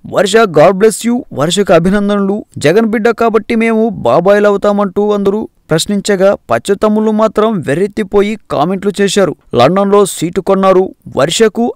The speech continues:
అన్ని మార్కులు ఎలా వచ్చాయి, టీవీల్లో ఎందుకు వేయలేదు?" అనడమే కాకుండా చావు తెలివితేటలు, ముందుంది ముసలోళ్ళ పండగ, లండన్ వెళ్ళి ఈ అమ్మాయి ఏం చేస్తుంది,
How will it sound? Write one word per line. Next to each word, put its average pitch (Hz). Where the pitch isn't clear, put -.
అన్ని 175
మార్కులు 202
ఎలా 170
వచ్చాయి, 196
టీవీల్లో 233
ఎందుకు 208
వేయలేదు?" 214
అనడమే 202
కాకుండా 196
చావు 185
తెలివితేటలు, 202
ముందుంది 190
ముసలోళ్ళ 185
పండగ, 180
లండన్ 196
వెళ్ళి 233
ఈ 233
అమ్మాయి 208
ఏం 175
చేస్తుంది, 220